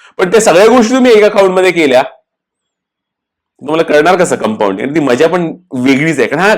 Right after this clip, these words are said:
एक kind of video game आहे. कारण व्हिडिओ गेम काय म्हणतोय की, एक्झाम्पल, मी याच्यामध्ये लेव्हल्स बनवलेत. लेव्हल झिरो म्हणजे तुमची स्टार्ट अमाऊंट जी लेव्हल झिरो आहे.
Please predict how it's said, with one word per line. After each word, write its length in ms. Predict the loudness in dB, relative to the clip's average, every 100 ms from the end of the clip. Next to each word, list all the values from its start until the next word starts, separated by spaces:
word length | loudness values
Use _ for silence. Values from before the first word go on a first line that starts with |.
| -4 -12
एक 260 | -12 -2
kind 200 | -2 0
of 100 | -2
video 280 | -2 0 2
game 200 | 2 0
आहे. 80 | -2
कारण 160 | -6 -4
व्हिडिओ 220 | 0 0
गेम 140 | 0
काय 160 | 0 0
म्हणतोय 360 | 0 -2 -2
की, 240 | -2 -6 -6
एक्झाम्पल, 480 | -8 -4 -4 -4 -4
मी 120 | -4
याच्यामध्ये 360 | -4 -4 -4 -2
लेव्हल्स 260 | -2 -2
बनवलेत. 320 | -6 -8 -8 -12 _ _ -14
लेव्हल 300 | -2 2 2
झिरो 220 | 2 0 0
म्हणजे 220 | -2 -4
तुमची 160 | -6
स्टार्ट 240 | -2 0 0
अमाऊंट 240 | -2 -2
जी 100 | -2
लेव्हल 220 | 0 -2
झिरो 180 | -4 -10
आहे. 160 | -10